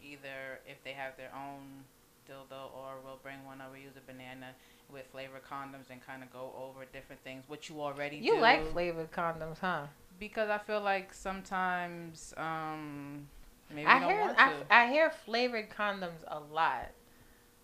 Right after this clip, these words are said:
Speaker 1: Sometimes that's a
Speaker 2: Not
Speaker 1: different
Speaker 2: just from
Speaker 1: spice.
Speaker 2: you, but I
Speaker 1: Right,
Speaker 2: mean,
Speaker 1: but
Speaker 2: like,
Speaker 1: that's,
Speaker 2: in
Speaker 1: that's a
Speaker 2: general.
Speaker 1: different spice too. So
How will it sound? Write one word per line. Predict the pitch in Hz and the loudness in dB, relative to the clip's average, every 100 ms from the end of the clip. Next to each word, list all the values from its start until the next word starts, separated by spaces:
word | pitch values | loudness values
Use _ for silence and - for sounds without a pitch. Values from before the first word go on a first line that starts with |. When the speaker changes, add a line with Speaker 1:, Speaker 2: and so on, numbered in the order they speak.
| - - - - - - | -20 -20 -20 -20 -20 -20
Speaker 1:
Sometimes | - 202 220 208 | -14 -10 -6 -4
that's | 190 190 | -4 8
a | |
Speaker 2:
Not | 233 269 | 12 12
Speaker 1:
different | 247 | 8
Speaker 2:
just | - | 4
from | 214 | 6
Speaker 1:
spice. | 214 240 | 6 6
Speaker 2:
you, | 180 | 6
but | 175 | 6
I | 165 | 6
Speaker 1:
Right, | |
Speaker 2:
mean, | 226 | 6
Speaker 1:
but | 180 | 6
Speaker 2:
like, | 180 | 6
Speaker 1:
that's, | 214 | 6
Speaker 2:
in | 180 | 6
Speaker 1:
that's | 180 - | 6 6
a | |
Speaker 2:
general. | 160 | 6
Speaker 1:
different | 233 240 214 | 4 2 -2
spice | 208 202 202 | 0 0 -2
too. | 277 254 | -6 -4
So | - 175 165 | 0 0 -2